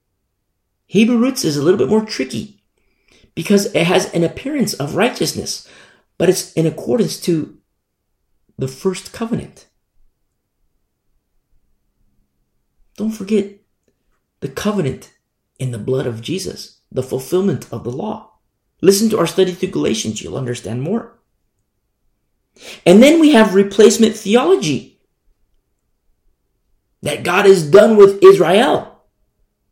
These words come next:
God is all done with Israel. Now his promises are to the church, which is a lie from the pit of hell. There are major ministries,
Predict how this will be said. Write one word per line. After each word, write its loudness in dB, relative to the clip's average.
God -2
is -4
all 8
done 6
with 4
Israel. 2
Now -2
his 0
promises -6
are -4
to -4
the -4
church, -6
which 0
is -2
a -2
lie -2
from -6
the -2
pit -4
of -4
hell. -4
There 4
are 0
major 6
ministries, -2